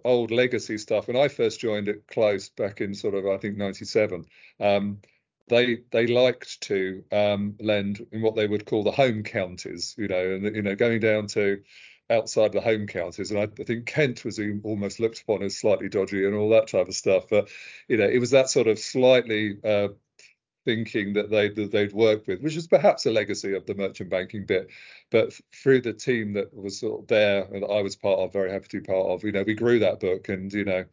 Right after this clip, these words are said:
um, whether it was a good idea or not, I always remember lending in Barnsley by the end of my time there. That probably was a bad idea 'cause Barnsley got hit quite badly in the credit crunch, but it showed you how far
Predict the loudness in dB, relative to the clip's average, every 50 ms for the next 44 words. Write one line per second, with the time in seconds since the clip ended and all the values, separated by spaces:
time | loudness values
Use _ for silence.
0 | _ -20 -20 -20 -20 -20 _ -4 -2 0 0 0 -2 -4 -6 _ 4 4 6 6
1 | 6 4 2 0 0 2 2 4 6 6 4 4 2 2 2 2 2 2 0 0
2 | 0 0 0 0 -2 0 0 0 0 0 0 0 -2 -2 -2 -2 -2 0 0 0
3 | 2 0 0 0 0 -2 -2 -2 -4 -2 2 4 4 4 4 2 0 -4 -6 -4
4 | -2 -2 -2 -4 -8 _ -20 -20 -10 _ 0 2 2 2 2 0 0 -2 -4 -4
5 | 0 0 0 0 2 2 2 2 2 2 0 0 2 4 2 2 2 0 0 0
6 | 0 0 -2 -2 -2 0 4 4 6 6 6 4 2 -2 -4 -4 -6 -6 -8 -8
7 | -10 -12 -14 -8 -4 -2 -2 -2 -2 -4 -8 -8 -6 -6 -6 -4 -6 -6 -6 -6
8 | _ -4 -4 -2 0 0 0 0 0 -2 -6 -8 -10 -10 -8 -6 -6 -6 -6 -6
9 | -6 -6 -6 -6 -4 -4 -4 -4 -4 0 2 2 2 2 2 0 0 2 2 0
10 | 0 0 2 4 4 4 4 2